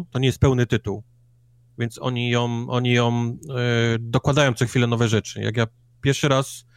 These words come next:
odpaliłem, to tam nie było, <laughs> nie było tych skrzyń, nie było teleportów, tam właściwie bardzo mało było i, i teraz jak grałem ostatnio przed nagraniem, żeby zobaczyć właśnie, co się dzieje, to, to już jest sporo tego. To już, to już przypomina taki, e, faktycznie grę, w którą można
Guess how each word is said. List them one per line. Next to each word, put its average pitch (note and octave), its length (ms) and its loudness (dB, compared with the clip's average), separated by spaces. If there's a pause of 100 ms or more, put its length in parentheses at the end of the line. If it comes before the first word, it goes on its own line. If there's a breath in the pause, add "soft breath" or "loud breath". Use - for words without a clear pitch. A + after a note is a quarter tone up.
(340 soft breath)
odpaliłem, C3+ 500 2
to C#3+ 80 2
tam B2+ 160 0
nie C3 100 4
było, C3 580 4
<laughs> - 280 -20
nie C3+ 80 2
było C3 160 4
tych A2+ 160 -2
skrzyń, D3+ 680 2 (380 loud breath)
nie B2+ 80 -2
było B2+ 160 0
teleportów, C3+ 920 2 (340)
tam C#3+ 320 -18
właściwie C3 320 -4
bardzo D3 220 0
mało C3 180 2
było D3 380 0
i, C#3+ 300 -8
i C3 40 -12
teraz D3 280 2
jak C#3 100 0
grałem C3+ 220 -2
ostatnio C3 340 -6
przed - 180 -18
nagraniem, B2+ 320 -4
żeby B2 140 -6
zobaczyć B2 260 -6
właśnie, A#2+ 200 -8
co A#2+ 100 -6
się A#2 80 -6
dzieje, B2 260 2
to, B2+ 160 0
to - 180 -6
już B2 80 2
jest B2+ 160 2
sporo A#2+ 260 4
tego. G#2 360 -8
To C3 60 2
już, B2 180 2
to C3 100 0
już B2+ 100 0
przypomina C3+ 520 0
taki, A#2 480 0 (460 loud breath)
e, A2 280 2
faktycznie A#2+ 500 0
grę, A#2 200 4
w - 60 -4
którą A2 180 -2
można A2 580 -2